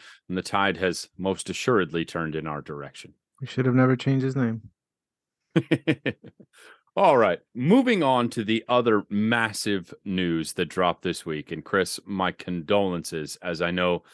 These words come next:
Speaker 1: your allegiances in this particular neck of the world lie elsewhere. But L A F C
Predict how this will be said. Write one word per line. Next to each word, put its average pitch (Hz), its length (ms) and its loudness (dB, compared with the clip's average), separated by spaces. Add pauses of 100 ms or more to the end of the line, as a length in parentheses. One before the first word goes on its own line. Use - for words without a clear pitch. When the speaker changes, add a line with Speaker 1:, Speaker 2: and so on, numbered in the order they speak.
(220)
Speaker 1:
your 98 180 -2
allegiances 113 800 0
in 101 120 -2
this 101 120 -4
particular 92 540 -2
neck 90 320 -2
of 90 220 -4
the 87 100 -2
world 80 380 -2 (100)
lie 80 400 -4 (100)
elsewhere. 71 600 -10 (500)
But 143 300 2
L 165 160 6
A 120 100 6
F 101 120 2
C 90 220 -4